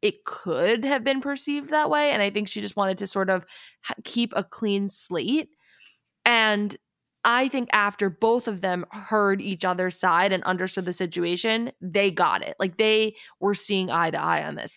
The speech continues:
It was actually a good thing for the relationship. And I also think on top of it, this Giselle situation is going to make Candace appreciate Ashley more and Ashley, like, look better in a way, you know, like, that she just came to her, they talked it out.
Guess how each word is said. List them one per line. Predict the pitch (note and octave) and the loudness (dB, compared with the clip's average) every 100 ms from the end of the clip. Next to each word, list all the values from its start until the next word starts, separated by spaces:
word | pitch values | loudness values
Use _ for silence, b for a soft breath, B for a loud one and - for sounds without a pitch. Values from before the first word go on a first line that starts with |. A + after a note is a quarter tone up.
| B - | B 0
It | |
was | A#3 G3+ | 2 4
actually | B3 C#4+ - G3+ | 2 2 0 -2
a | E3+ | -2
good | D#3+ A3+ G3+ | 0 -2 0
thing | F3 E3+ | -2 -4
for | E3+ | -4
the | D#3+ E3 | -2 -2
relationship. | D#3 E3 E3 F3 E3+ F3 | -2 -2 -2 -4 -4 0
And | F#3+ | 2
I | F#3+ | 4
also | A3 G#3+ | 2 0
think | G3 G3 F3+ | -2 -2 -2
on | F#3 | -2
top | F#3 F#3+ F#3+ | -2 -2 0
of | F#3+ | 0
it, | F#3 - B B B - | 0 -2 B B B -2
this | G3 - | -2 -2
Giselle | - F3+ A#3 B3+ | -4 0 2 2
situation | A#3+ G#3 G3 F#3 F3+ F#3+ F#3 | 0 -4 -2 0 0 -2 -2
is | F#3 E3+ | -2 -2
going | F#3+ F#3+ F#3+ | 0 2 2
to | F#3 | -2
make | F#3 F3+ | -4 -6
Candace | - G3 F#3 F3+ - | -4 -2 -2 -2 -8
appreciate | E3+ - A#3 A3+ - G3+ - | -12 -6 -4 -2 0 2 4
Ashley | E3 F3 - F3 | 2 2 -2 -2
more | E3+ E3 E3 F3+ B B | -2 -2 -2 -6 B B
and | - F#3+ | -2 0
Ashley, | - F#3+ G3 F#3+ F#3+ F3 F3 - _ _ _ _ _ | 2 2 2 0 2 2 0 -6 _ _ _ _ _
like, | G3 D3+ D#3 - | -2 -2 -2 -6
look | E3+ G3+ A#3+ - - _ | -4 -2 -2 -4 -20 _
better | D4+ E4 F4 E4+ | 0 2 2 2
in | E4+ | 0
a | F4 | 0
way, | F4 F4+ F#4+ | 0 0 0
you | E4+ | 0
know, | F4 F4 | 0 0
like, | C4+ G#3+ | 0 -2
that | G#3 | -2
she | - G#3+ | -2 -2
just | G3+ - | -4 -2
came | G#3 G3+ | -4 0
to | A3+ | 0
her, | G3+ | 2
they | G3 | 0
talked | F#3 F#3+ F3+ | 0 0 0
it | F#3+ | 0
out. | F3+ F3+ | 2 2